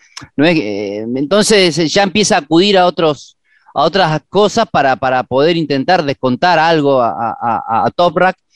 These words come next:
y, y gran parte de, de todo este, este reglamento, esto que vemos ahora, Damon, tienen que ver los circuitos,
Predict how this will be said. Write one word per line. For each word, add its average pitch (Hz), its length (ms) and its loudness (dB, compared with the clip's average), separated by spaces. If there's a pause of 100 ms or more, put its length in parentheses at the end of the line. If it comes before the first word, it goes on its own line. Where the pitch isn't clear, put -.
(360)
y, 170 600 2
y 175 140 -4
gran 254 240 2
parte 269 560 0
de, 143 160 -4 (200)
de 131 200 -6
todo 226 200 2
este, - 120 -6 (220)
este 123 260 -2
reglamento, 151 760 2
esto 151 180 0
que 135 120 2
vemos 156 260 2
ahora, 135 320 2
Damon, 127 460 -4
tienen 220 260 2
que 175 80 2
ver 202 140 4
los 190 100 2
circuitos, 123 800 -2